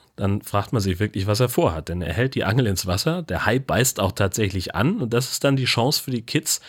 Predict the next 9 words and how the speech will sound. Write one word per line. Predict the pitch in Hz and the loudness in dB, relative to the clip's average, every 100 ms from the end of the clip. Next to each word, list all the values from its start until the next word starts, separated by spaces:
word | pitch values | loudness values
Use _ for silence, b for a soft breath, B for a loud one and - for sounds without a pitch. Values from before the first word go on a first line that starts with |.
| B B - | B B -2
den | 117 | 2
Raum | 104 120 | 2 2
zu | 131 | 0
verlassen, | 135 143 127 127 95 | 0 2 4 2 0
aber | 73 90 | -2 -2
sie | 92 98 | 0 0
haben | 110 | 0
verständlicherweise | 113 120 123 113 - 113 117 127 - | 0 0 0 -2 -2 0 0 0 2
Angst. | 139 82 - | 2 0 -4